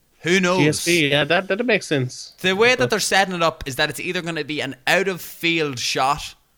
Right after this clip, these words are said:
Speaker 1: or Tyron Woodley actually is getting a title shot. It's
Speaker 2: If
Speaker 1: really
Speaker 2: the
Speaker 1: weird. Or Carlos Condit's getting a rematch. Who knows?
Speaker 2: That'd be okay, that'd be
Speaker 1: I'd be okay with
Speaker 2: like
Speaker 1: that. I can live with that.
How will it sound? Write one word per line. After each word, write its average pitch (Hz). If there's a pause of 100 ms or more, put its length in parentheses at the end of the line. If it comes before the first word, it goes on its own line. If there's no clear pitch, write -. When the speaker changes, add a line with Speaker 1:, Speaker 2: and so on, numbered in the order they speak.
(500)
Speaker 1:
or 139
Tyron 131
Woodley 123
actually 117
is 110
getting 113
a -
title 107
shot. 85 (320)
It's 131
Speaker 2:
If 135
Speaker 1:
really 147
Speaker 2:
the 143
Speaker 1:
weird. 131
Or 156
Carlos 175
Condit's 170
getting 160
a 147
rematch. 139
Who 165
knows? 139
Speaker 2:
That'd 135
be 123
okay, 113
that'd 123
be 117
Speaker 1:
I'd 160
be 202
okay 202
with 196
Speaker 2:
like 131
Speaker 1:
that. 139
I 131
can 147
live 160
with 160
that. 92